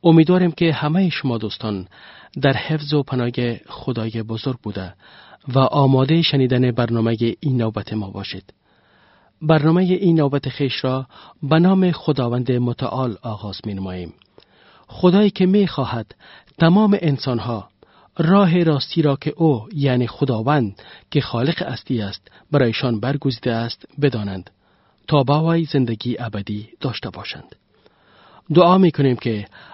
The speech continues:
ای خدای بخشنده مهربان، ای خدایی که محبت هستی،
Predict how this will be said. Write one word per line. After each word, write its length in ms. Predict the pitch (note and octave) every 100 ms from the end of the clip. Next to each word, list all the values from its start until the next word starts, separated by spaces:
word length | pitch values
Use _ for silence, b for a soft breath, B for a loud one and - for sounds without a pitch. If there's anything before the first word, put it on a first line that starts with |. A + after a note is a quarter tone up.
| _
ای 160 | F#3 F#3+
خدای 500 | - F3+ F#3 F3 D3+
بخشنده 680 | C3+ - C#3 B2+ B2 B2
مهربان، 600 | A#2 A#2 - A2+ A2 G2+ - _ b b b b -
ای 120 | D#3
خدایی 360 | - E3 F3+ F3+
که 140 | E3+
محبت 480 | D#3+ B2 D3 F3 D3+
هستی، 340 | - A2+ G2